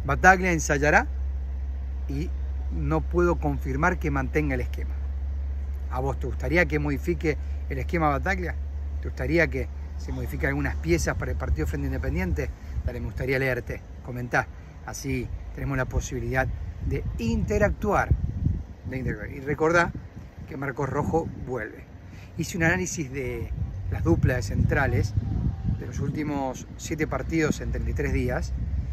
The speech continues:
Marcos Rojo, con el partido del fin de semana, logró equiparar los minutos, Cali Izquierdos, que tenía Marcos Rojo. Hoy por hoy son los dos centrales que más jugaron. Cinco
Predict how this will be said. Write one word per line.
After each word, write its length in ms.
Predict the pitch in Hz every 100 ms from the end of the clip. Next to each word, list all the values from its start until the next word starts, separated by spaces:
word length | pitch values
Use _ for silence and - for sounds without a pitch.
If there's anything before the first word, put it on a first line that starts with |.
| - -
Marcos 320 | 151 165 175 156
Rojo, 460 | 170 165 175 165 - -
con 100 | 135
el 80 | 123
partido 320 | - - 180
del 80 | 180
fin 140 | - 180
de 100 | 160
semana, 500 | 151 160 180 175 160 - - - - -
logró 680 | 135 147 151 151 175 220 - -
equiparar 640 | 143 143 139 139 151 202 - 180
los 120 | 131
minutos, 540 | 127 156 156 165 190 - -
Cali 160 | 143
Izquierdos, 420 | 143 - 156 202 - - - -
que 120 | 147
tenía 260 | 127 139 139
Marcos 300 | 135 147 123
Rojo. 320 | 123 - -
Hoy 120 | 165 151
por 180 | 160 165
hoy 80 | 170
son 180 | 165
los 80 | 156
dos 120 | 170
centrales 360 | 180 156 175 180
que 120 | -
más 140 | 147 151
jugaron. 420 | 143 127 107 101 - - - - - - - -
Cinco 720 | - - 175 175 143 160